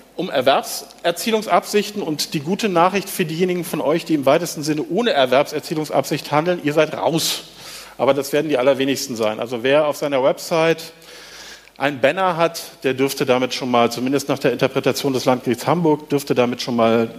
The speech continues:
ziemlich drin sein. Und wenn Hyperlinks mit dieser Gewinnerzielungsabsicht, und da wird's dann spannend, äh, gesetzt werden, dann muss derjenige, der sie gesetzt hat,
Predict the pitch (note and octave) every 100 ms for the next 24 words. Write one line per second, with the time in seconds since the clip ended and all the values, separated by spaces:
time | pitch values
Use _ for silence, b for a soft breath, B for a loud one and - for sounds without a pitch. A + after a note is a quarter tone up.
0 | - - C#3+ - B2+ F#3 F3+ F3 E3 E3
1 | - B B B _ _ _ _ _ _
2 | _ _ _ _ - - - - F3 F3
3 | B2+ D#3 A#3+ C#4 - F3+ G#3+ G#3+ G#3 F#3
4 | - - C#3 - - G#3+ F#3 D3+ C#3 G3+
5 | D#3+ - C3 B2+ - B2+ - G3 G#3 C#3
6 | C#3+ D#3+ E3+ D3 C#3 D3+ E3+ D#3+ A3+ -
7 | - B B B B B B _ D3 D3
8 | C#3+ C3+ D#3+ - - B2+ C3 E3 D#3 D#3+
9 | D#3 - - F3+ B3+ B3+ B3+ A#3 A#3 F3+
10 | E3 D#3 B2+ A2 A2 D3 - - - C4
11 | D4